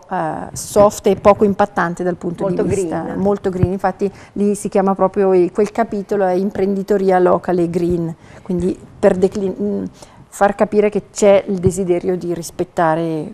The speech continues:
Speaker 1: quella parte.
Speaker 2: Potrà diventare dunque una sorta di rifugio sempre aperto, oppure,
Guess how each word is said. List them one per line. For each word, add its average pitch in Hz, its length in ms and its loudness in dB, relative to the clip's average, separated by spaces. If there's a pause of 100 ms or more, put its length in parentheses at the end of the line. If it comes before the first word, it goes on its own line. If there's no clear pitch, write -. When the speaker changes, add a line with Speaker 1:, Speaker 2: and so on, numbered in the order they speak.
(300)
Speaker 1:
quella 165 300 -6
parte. - 400 -4
Speaker 2:
Potrà 196 300 -6
diventare 214 560 -2
dunque 220 380 0
una 202 160 2
sorta 185 380 -2
di 185 320 -2
rifugio 175 760 -4
sempre 190 360 -6
aperto, 294 680 0
oppure, 226 840 4